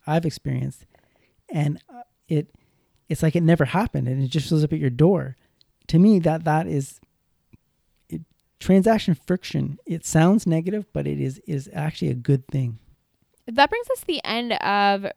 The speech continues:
Speaker 2: psychological reasons behind why not to automate your finances. And we were gonna keep going with this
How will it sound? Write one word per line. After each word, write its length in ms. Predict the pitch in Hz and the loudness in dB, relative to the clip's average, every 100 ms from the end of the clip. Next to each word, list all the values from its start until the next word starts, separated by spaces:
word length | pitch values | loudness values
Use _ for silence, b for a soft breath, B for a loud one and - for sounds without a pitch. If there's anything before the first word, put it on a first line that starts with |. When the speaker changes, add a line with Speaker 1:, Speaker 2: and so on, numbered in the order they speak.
| - _ - | -16 _ -20
Speaker 2:
psychological 1300 | - 233 254 320 277 208 196 208 - 214 208 196 - | -6 -4 -2 -4 -4 -2 -4 -8 -12 -8 -6 -8 -10
reasons 560 | 202 202 202 190 185 196 | -14 -14 -12 -12 -12 -14
behind 720 | - 196 - 214 208 202 208 | -14 -14 -10 -8 -6 -6 -8
why 300 | 208 220 214 | -10 -8 -6
not 400 | 202 190 202 - | -6 -6 -6 -10
to 480 | - 233 220 214 196 | -12 -8 -6 -6 -8
automate 320 | 160 190 196 | -8 -6 -6
your 120 | 185 190 | -8 -8
finances. 800 | - 214 220 185 185 185 196 - b b b b | -6 -4 -4 -6 -6 -6 -8 -10 b b b b
And 280 | 220 269 247 - _ _ _ - - _ - | -4 -4 -6 -14 _ _ _ -20 -20 _ -8
we 140 | 247 | -4
were 60 | 330 | -2
gonna 200 | 494 554 | -2 -4
keep 220 | - 349 | -6 -6
going 240 | 233 226 233 | -4 -4 -4
with 100 | 233 | -6
this 160 | 220 | -8